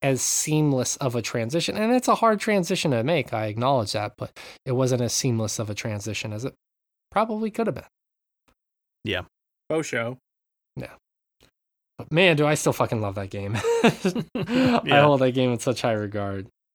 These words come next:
Speaker 1: Um, but yeah, I, I don't know. Rich, do you, did you think of one or no?
Speaker 3: No, I mean, I, I agree with both of the ones we brought up, but I wasn't really racking my brain for another, mostly because,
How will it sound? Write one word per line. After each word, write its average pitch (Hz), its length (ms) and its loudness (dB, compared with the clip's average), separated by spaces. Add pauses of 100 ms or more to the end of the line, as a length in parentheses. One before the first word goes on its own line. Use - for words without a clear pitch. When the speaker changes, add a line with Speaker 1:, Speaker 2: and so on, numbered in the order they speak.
(680)
Speaker 1:
Um, 110 640 -4 (340)
but - 160 -14 (1300)
yeah, 143 200 2 (240)
I, 151 220 2 (260)
I 175 100 0
don't 262 140 4
know. 175 140 4 (100)
Rich, 175 260 0
do 151 200 -2
you, 190 140 2
did 143 220 -2
you 165 80 -2
think 196 200 0
of 185 100 0
one 208 220 2
or 131 80 4
no? 104 300 -2 (880)
Speaker 3:
No, 220 460 2
I 185 180 0
mean, 185 260 0
I, 147 260 0 (280)
I 143 120 0
agree 147 320 0
with 135 200 -2
both 135 280 -2
of 131 140 -8 (100)
the 131 120 -6
ones 123 200 -4
we 120 100 -8
brought 117 280 -4
up, 117 220 -6
but 120 100 -6
I 117 80 -4
wasn't 113 260 -8
really 117 200 -8
racking 117 340 -4
my 113 120 -4
brain 117 340 -6
for 123 100 -8
another, 117 320 -4
mostly 117 320 -8
because, 117 460 -10